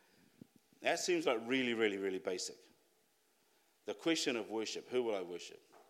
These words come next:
When we say that, if, if Satan showed up to you right today and he said, "Listen, I'll give you a whole bunch of stuff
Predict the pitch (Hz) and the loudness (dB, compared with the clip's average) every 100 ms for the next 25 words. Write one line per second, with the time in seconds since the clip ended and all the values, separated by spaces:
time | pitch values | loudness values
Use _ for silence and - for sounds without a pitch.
0 | _ _ _ 107 120 156 175 170 156 113 | _ _ _ -6 -2 -2 0 4 4 4
1 | 95 92 120 135 - - - - 269 233 | 2 -2 -2 -4 -4 -4 0 2 2 2
2 | 175 180 151 127 120 - 123 113 131 107 | 0 4 6 6 4 -6 -6 2 4 4
3 | 101 98 - 104 85 90 95 95 117 - | 4 0 2 -2 0 -2 -6 -6 -6 0
4 | 104 101 - - - 110 110 104 117 135 | 0 0 -8 -16 -2 -2 0 0 2 4
5 | 139 117 98 123 113 101 - 101 | 4 4 2 -2 -2 -6 -4 -4